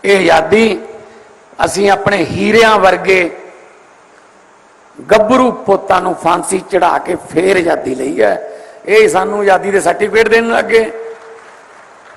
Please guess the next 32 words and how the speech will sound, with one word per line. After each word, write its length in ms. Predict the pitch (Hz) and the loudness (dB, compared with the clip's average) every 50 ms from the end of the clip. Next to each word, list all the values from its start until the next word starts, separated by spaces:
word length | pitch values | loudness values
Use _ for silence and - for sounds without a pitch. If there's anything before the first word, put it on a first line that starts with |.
| - - - - - - - _ - - | -20 -20 -20 -20 -20 -20 -20 _ -6 0
ਇਹ 180 | - 220 233 | 2 4 4
ਸਾਨੂੰ 300 | 151 185 208 214 226 214 | 4 4 2 2 2 0
ਦੇਸ਼ 300 | 160 185 214 214 - - | 2 4 4 4 4 2
ਭਗਤੀ 280 | - 240 226 190 - 214 | 2 2 0 2 2 0
ਦੇ 80 | 214 | 0
ਸਰਟੀਫਿਕੇਟ 460 | - - 170 165 - 220 214 226 240 233 | 2 2 0 0 0 0 2 2 2 4
ਦੇਣ 220 | 240 240 240 240 | 4 2 2 4
ਲੱਗ 160 | 240 247 240 | 4 2 4
ਗਏ। 320 | 240 240 240 233 226 214 208 | 4 4 2 4 2 2 -2
ਇਹਨਾਂ 140 | 208 220 233 | -2 -2 -2
ਦਾ 80 | 233 | -2
ਮਰਿਆ 260 | 226 202 196 220 226 233 | -2 0 0 0 0 0
ਕੋਈ? 360 | 220 254 247 240 233 - - - - - - - - _ _ _ _ _ _ _ _ _ _ _ _ _ _ _ _ _ _ _ _ _ _ _ _ _ _ _ _ _ _ _ _ _ _ _ _ _ _ _ _ _ _ _ _ _ _ _ _ _ _ _ _ _ _ _ _ _ _ _ _ _ _ _ _ _ - | 0 -2 -2 -2 -4 -8 -12 -14 -18 -20 -20 -20 -20 _ _ _ _ _ _ _ _ _ _ _ _ _ _ _ _ _ _ _ _ _ _ _ _ _ _ _ _ _ _ _ _ _ _ _ _ _ _ _ _ _ _ _ _ _ _ _ _ _ _ _ _ _ _ _ _ _ _ _ _ _ _ _ _ _ -2
ਭਗਤ 280 | - - 214 240 - - | 0 0 0 0 -2 0
ਸਿੰਘ 160 | 240 254 262 | -2 -2 0
ਨੂੰ 200 | 269 277 240 226 | 0 0 0 0
ਹਮੇਸ਼ਾ 640 | 226 233 262 269 202 - 240 285 269 - - - - - - - - - - - - - - - - - - - _ - - - _ _ _ - | 0 0 0 -2 0 2 4 4 4 4 2 -2 -6 -10 -12 -16 -18 -20 -20 -20 -20 -20 -20 -20 -20 -20 -20 -20 _ -20 -20 -20 _ _ _ 2
ਇਹੀ 280 | 202 220 208 233 262 262 | 4 4 6 4 4 2
ਰਹਿੰਦਾ 280 | 262 262 262 - - | 2 0 0 0 -2
ਸੀ, 200 | - - - - - - - - - - - - - _ _ _ _ _ _ _ _ _ _ _ _ _ _ _ _ - - | -2 -4 -10 -16 -18 -20 -20 -20 -20 -20 -20 -20 -20 _ _ _ _ _ _ _ _ _ _ _ _ _ _ _ _ -12 -6
ਉਹਨਾਂ 140 | - 202 247 | -4 -2 -2
ਨੂੰ 80 | 262 262 | -2 0
ਕਦੇ 280 | 262 254 233 247 277 | 0 0 2 4 4
ਵੀ 100 | 285 311 | 4 2
ਚਿੰਤਾ 400 | 294 294 294 277 262 - 277 269 | 0 0 0 -2 0 2 2 2
ਨਹੀਂ 160 | 269 262 269 233 | 2 2 0 -2
ਸੀ 140 | 185 254 | -2 -4
ਕਿ 120 | 269 311 294 | -2 -2 0
ਦੇਸ਼ 300 | 269 262 254 254 208 208 | 2 4 4 4 4 2
ਆਜ਼ਾਦ 420 | 247 240 233 226 220 220 226 233 | 2 2 4 6 6 6 4 4
ਨਹੀਂ 140 | 226 220 233 | 0 -2 -2
ਹੋਣਾ। 240 | 220 202 208 196 | -2 -2 -2 -2